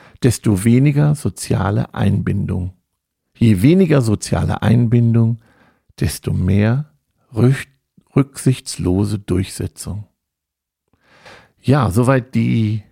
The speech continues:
Kausalkette zum Thema Konfliktentstehung. Also zahlen wir auch einen Preis für diese Freiheit, die wir, die wir geben in Teams.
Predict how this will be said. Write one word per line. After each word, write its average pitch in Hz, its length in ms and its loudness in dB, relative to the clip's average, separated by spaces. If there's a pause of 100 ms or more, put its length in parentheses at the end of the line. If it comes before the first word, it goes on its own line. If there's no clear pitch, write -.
(220)
Kausalkette 110 1000 -2
zum 120 220 -4
Thema 117 560 -2 (320)
Konfliktentstehung. 170 1200 -2 (560)
Also 135 240 0
zahlen 143 340 0
wir 151 160 0
auch - 160 -6
einen 131 80 -2
Preis - 500 -6
für - 140 -4
diese 104 240 0
Freiheit, 98 720 -4
die 107 160 0
wir, 98 240 2
die 104 260 -2
wir 110 120 2
geben 110 420 -2
in 101 180 -2
Teams. 113 520 -2